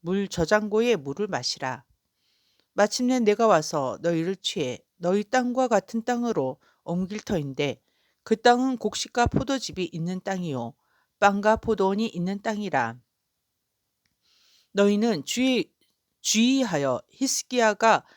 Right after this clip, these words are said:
너희를 설득하며 이르기를, '주께서 우리를 구출하시리라.' 하지 못하게 하라. 민족들의 신들 중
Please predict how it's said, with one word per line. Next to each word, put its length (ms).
너희를 360
설득하며 840
이르기를, 580
'주께서 460
우리를 340
구출하시리라.' 1200
하지 280
못하게 560
하라. 420
민족들의 640
신들 640
중 280